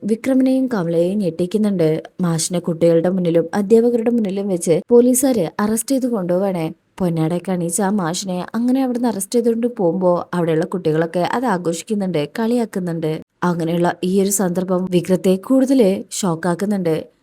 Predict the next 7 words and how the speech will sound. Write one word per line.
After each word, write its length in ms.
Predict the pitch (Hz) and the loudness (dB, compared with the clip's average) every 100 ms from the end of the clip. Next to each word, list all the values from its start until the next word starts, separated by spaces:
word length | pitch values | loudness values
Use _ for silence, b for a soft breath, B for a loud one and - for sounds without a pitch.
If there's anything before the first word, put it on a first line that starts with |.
| _ _ 185 | _ _ -6
അപ്പോ 220 | 180 180 175 190 | 0 2 2 -2
ഇങ്ങനെയൊക്കെയാണ് 480 | 175 165 165 196 190 | -2 -2 -2 -2 0
ഈ 40 | 196 | -2
ഭാഗത്ത് 280 | 185 175 208 190 | -2 -2 -2 -2
കാണിക്കുന്നത്. 520 | 175 180 190 180 175 175 - 185 | -2 -6 -2 0 0 0 -4 -4
ഇനി 160 | 170 165 - _ - | -4 -4 -10 _ 2
പിന്നീട് 320 | 185 175 | 4 2